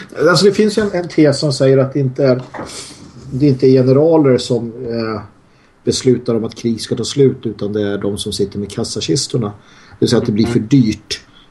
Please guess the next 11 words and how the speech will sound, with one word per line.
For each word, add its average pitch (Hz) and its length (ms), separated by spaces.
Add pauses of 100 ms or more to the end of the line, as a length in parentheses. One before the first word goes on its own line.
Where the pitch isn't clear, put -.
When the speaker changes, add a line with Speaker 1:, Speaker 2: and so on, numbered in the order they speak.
Speaker 1:
Ehm, 123 520
och 127 120
därför 123 260
tar 131 120
krig 117 340
slut. - 600
Människor 127 540
är 117 40
ju 110 120
inte 104 200
särskilt 101 640